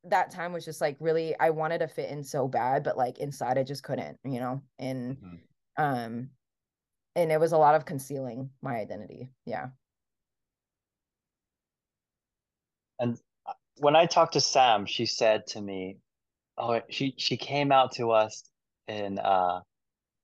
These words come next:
Speaker 2: her, our senior year in high school.
Speaker 1: <laughs>
Speaker 2: And
Speaker 1: Yeah.
Speaker 2: but everyone knew. Everyone already knew.
Speaker 1: <laughs> Yeah, yeah. It was honestly the easiest coming out of my life. Um,
Speaker 2: Mm-hmm.
Speaker 1: well, uh, of my life, but it was, it was easy. So I can tell you the story of how this happened.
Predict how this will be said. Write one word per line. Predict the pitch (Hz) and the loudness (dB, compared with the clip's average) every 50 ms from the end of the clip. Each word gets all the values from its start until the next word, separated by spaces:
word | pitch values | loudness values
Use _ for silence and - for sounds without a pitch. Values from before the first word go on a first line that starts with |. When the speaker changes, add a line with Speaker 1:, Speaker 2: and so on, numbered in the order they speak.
| _ _ _ _ - | _ _ _ _ -18
Speaker 2:
her, | - - - - | -18 -18 -6 0
our | 110 107 104 | 0 0 0
senior | - - - - 131 127 127 127 | 0 -2 0 2 2 4 4 2
year | 120 117 117 113 | 4 4 2 2
in | 110 | 0
high | - - 107 101 | 0 -2 -2 -2
school. | - - - 95 87 90 90 90 - _ _ - | -4 -6 -6 -4 -2 -2 -4 -4 -8 _ _ -20
Speaker 1:
<laughs> | - - - | -16 -10 -8
Speaker 2:
And | - 85 | -6 -6
Speaker 1:
Yeah. | - - - - _ _ _ _ _ - | -6 -8 -12 -16 _ _ _ _ _ -2
Speaker 2:
but | 135 - - | 0 4 4
everyone | 143 131 131 131 123 120 110 | 4 4 4 4 4 4 4
knew. | 107 104 95 87 - - | 2 0 -2 -2 -4 -4
Everyone | 107 101 101 107 110 107 | -4 -2 -2 0 2 2
already | 104 98 - - - | 4 4 6 4 4
knew. | 92 92 - | 4 4 4
Speaker 1:
<laughs> | 320 - - - - _ _ _ _ _ - 453 508 466 539 480 - - | 4 4 2 -4 -14 _ _ _ _ _ 4 4 6 6 4 2 0 0
Yeah, | - 214 220 208 185 175 185 | 4 6 8 8 8 8 8
yeah. | 190 196 175 147 127 - - | 8 8 6 6 2 0 4
It | 220 233 | 6 8
was | 247 269 294 262 - - | 8 8 6 4 0 2
honestly | 208 214 208 220 233 233 254 254 247 | 4 6 6 6 4 2 0 0 2
the | 220 220 214 - | 2 2 2 0
easiest | 185 196 202 208 185 208 196 190 185 185 185 - - - - - - | -6 -10 -8 -8 -4 -2 2 2 2 2 2 -2 -8 -14 -16 -14 -12
coming | - - 190 185 180 175 165 | -2 -2 0 2 2 2 2
out | 147 147 151 - | 4 4 4 4
of | 151 165 | 2 2
my | 175 151 143 | 0 0 -2
life. | 139 139 135 127 131 135 147 - - - _ - | 0 -2 -4 -4 -6 -8 -12 -14 -20 -14 _ 2
Um, | 156 165 160 160 151 143 139 139 151 139 | 4 6 8 8 6 6 2 0 -4 -8
Speaker 2:
Mm-hmm. | 113 101 101 95 92 95 - _ _ _ _ - | -10 -10 -10 -12 -12 -16 -20 _ _ _ _ 4
Speaker 1:
well, | 220 214 175 | 6 6 8
uh, | 208 196 156 | 8 6 6
of | 185 190 | 6 4
my | 175 143 | 2 2
life, | 147 160 147 143 143 143 | 4 4 4 2 0 2
but | - 170 160 - - | 2 2 4 4 4
it | 208 | 4
was, | 214 226 226 226 - - | 6 6 4 2 -2 -6
it | 208 233 | -4 -2
was | 240 233 226 - | -2 -4 -6 -10
easy. | - 208 208 160 147 131 151 | -12 -12 -10 -10 -10 -10 -10
So | 147 - 190 180 180 175 170 - - | 0 4 6 6 8 8 6 6 4
I | 180 196 | 2 2
can | 208 285 | 2 0
tell | 247 - 269 | 0 2 2
you | 262 254 | 2 2
the | 220 196 | -2 -6
story | 190 - - 190 175 160 143 135 127 | -6 -2 0 2 2 2 2 -2 -4
of | - - 170 170 | -4 -4 -4 0
how | - 160 | 2 2
this | 226 220 - | 2 2 0
happened. | 190 143 135 - 127 120 123 135 151 151 | -2 -2 -2 -2 -6 -10 -10 -12 -16 -16